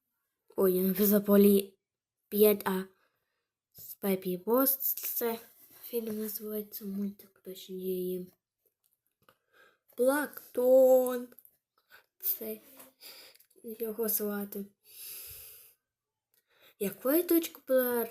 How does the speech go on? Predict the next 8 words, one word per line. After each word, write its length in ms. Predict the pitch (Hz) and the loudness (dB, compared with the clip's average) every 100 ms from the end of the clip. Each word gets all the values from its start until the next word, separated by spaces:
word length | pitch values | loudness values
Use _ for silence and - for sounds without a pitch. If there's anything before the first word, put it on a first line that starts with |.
| - | -8
Рель? 400 | 214 202 190 190 - _ _ _ _ _ _ | -8 -6 -6 -10 -16 _ _ _ _ _ _
М, 360 | - 226 214 214 202 - _ | -14 -8 -4 -4 -6 -12 _
перша, 420 | - 247 254 240 214 | -4 0 0 -2 -4
друга, 420 | 220 233 226 208 | 0 0 0 0
п'ята 400 | 220 220 208 196 | 0 0 -2 -4
ч-, 180 | - - - - - _ | -8 -10 -16 -20 -20 _
чи 300 | - 220 220 | -6 -2 -2
сьома? 480 | 214 - 202 190 202 | -2 -2 -4 -4 -8